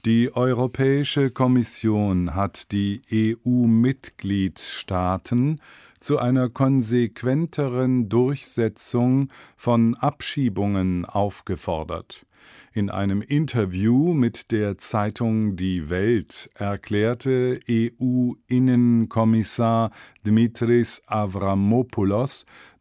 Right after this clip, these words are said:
dass momentan nur rund ein Drittel der ausreisepflichtigen Menschen in ihre Heimatländer zurückgebracht würden.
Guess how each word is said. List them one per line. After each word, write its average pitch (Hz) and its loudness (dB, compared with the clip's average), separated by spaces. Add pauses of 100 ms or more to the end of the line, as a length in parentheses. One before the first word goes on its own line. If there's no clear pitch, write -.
dass 107 -4
momentan 117 2
nur 120 4
rund 131 -2
ein 117 2
Drittel 110 0
der 95 -4
ausreisepflichtigen 104 -2
Menschen 113 -2 (360)
in 131 0
ihre 127 0
Heimatländer 110 0
zurückgebracht 120 -2
würden. 87 -4